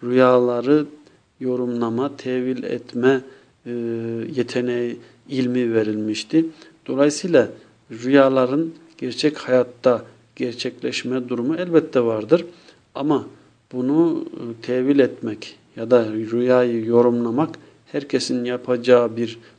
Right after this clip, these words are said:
durum değildir. Her rüyada hayatta gerçekleşecek diye de bir şey söz konusu değildir. Hak rüya vardır, batıl rüya vardır, boş rüyalar vardır. Ama gerçek hayatımızda da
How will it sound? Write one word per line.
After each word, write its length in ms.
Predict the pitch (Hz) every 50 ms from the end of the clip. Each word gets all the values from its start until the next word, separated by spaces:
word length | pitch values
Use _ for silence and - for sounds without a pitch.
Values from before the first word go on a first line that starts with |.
| _ _
durum 380 | - 120 113 113 113 110 107 113
değildir. 420 | 123 131 135 131 131 143 151 143 143 - - - - _ _ _
Her 240 | - - 156 160 151
rüyada 600 | 139 131 131 131 127 123 123 120 120 120 110 95 - - - _ _ _
hayatta 460 | - - 123 127 127 127 - - 127
gerçekleşecek 1000 | 117 113 120 117 113 - 127 120 135 131 123 - - 127 123 135 143 143 - -
diye 200 | - 120 139 156
de 140 | 170 160 135
bir 80 | 135 120
şey 220 | 113 - 123 117
söz 260 | 110 - - 110 -
konusu 420 | - - 113 110 110 110 110 107 110
değildir. 380 | 107 107 107 113 135 175 - - - - - - _ _
Hak 340 | _ - - 160 156 156 - 143 131
rüya 340 | 127 127 123 123 120 117 113
vardır, 340 | 113 110 110 110 143 180 180 170 143 -
batıl 500 | 139 139 139 135 - - 151 143 131 120
rüya 340 | 120 117 113 110 107 107
vardır, 400 | 107 107 107 104 - 170 175 165 175 - - - - - _ _ _
boş 500 | - 120 120 139 160 160 165 - - -
rüyalar 440 | 123 123 127 127 120 117 113 113 110
vardır. 460 | 107 104 104 101 98 101 104 98 - - _ _ _ - _ _ _ _
Ama 280 | - 151 160 147 123 92 78 - - - - _ _ _ _ _ -
gerçek 360 | - 127 123 - - 160 -
hayatımızda 680 | 143 143 139 139 139 135 135 135 135 131 135 156 156 143
da 180 | 131 113 -